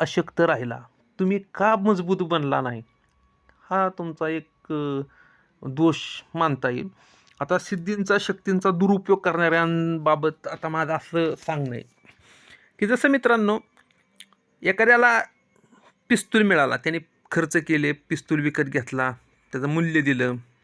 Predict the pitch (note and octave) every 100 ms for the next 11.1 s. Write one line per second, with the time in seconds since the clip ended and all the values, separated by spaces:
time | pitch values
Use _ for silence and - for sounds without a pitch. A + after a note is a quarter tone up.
0 | - B2+ B2+ D3 C#3 D#3 F3 D#3+ D3 -
1 | B2+ A#2+ A#2+ _ _ _ _ _ _ -
2 | C3+ C#3 C#3 F3 D#3 B2 A#2+ A#2+ - D3+
3 | - F3+ A3 A#3 E3+ D#3 C#3 C#3+ C3+ C#3
4 | B2+ D#3 D3 C3 - D#3+ - E3 A3+ B3+
5 | - _ _ _ - - - B3+ - C#3+
6 | D#3+ D3 G#3 C4 B3+ G3+ - F#3 D3+ D#3+
7 | D#3 D3 C3+ F#3 G3 F#3 F3+ F#3 F3+ F#3
8 | F3+ D3 B2 D#3+ F3 E3+ - - - -
9 | - D3 - D#3+ C#3+ F#3+ D#3+ D#3+ D3+ D3+
10 | D3+ D#3 D3+ F#3+ - E3 C#3+ C3 B2 A#2+
11 | A#2